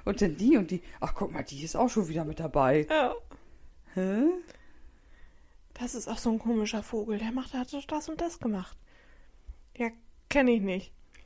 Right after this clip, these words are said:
Speaker 2: Ja, nee, der hat,
Speaker 1: Okay.
Speaker 2: der hat das gemacht, ja, und bei der und der Sendung. Ja, die hab ich auch nicht geguckt.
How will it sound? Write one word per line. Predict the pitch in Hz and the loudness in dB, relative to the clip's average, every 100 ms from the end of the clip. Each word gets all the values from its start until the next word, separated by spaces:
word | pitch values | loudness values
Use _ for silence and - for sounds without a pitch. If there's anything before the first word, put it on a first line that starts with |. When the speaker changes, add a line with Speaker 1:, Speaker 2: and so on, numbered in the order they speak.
| - - | -20 -6
Speaker 2:
Ja, | - 302 | 2 2
nee, | 330 359 | 2 2
der | 320 311 | 2 2
hat, | 220 | -2
Speaker 1:
Okay. | 202 | -2
Speaker 2:
der | 196 294 | 2 2
hat | 330 | 4
das | 381 381 - | 0 0 -2
gemacht, | 320 277 240 - | 0 0 0 -4
ja, | 311 | -4
und | 311 | -2
bei | 302 | -4
der | 302 370 | -2 -2
und | 285 | 0
der | 262 | 0
Sendung. | 220 208 202 208 220 - - - - - - - - - | 0 -2 -2 -4 -8 -14 -18 -16 -18 -18 -16 -14 -8 -4
Ja, | 240 240 - | -2 -4 -8
die | - - | -10 -6
hab | 294 | -4
ich | 311 - - | -4 -6 4
auch | 453 480 494 - | 8 8 6 4
nicht | 233 - | 2 2
geguckt. | - 196 262 202 - - | -6 4 8 8 6 -2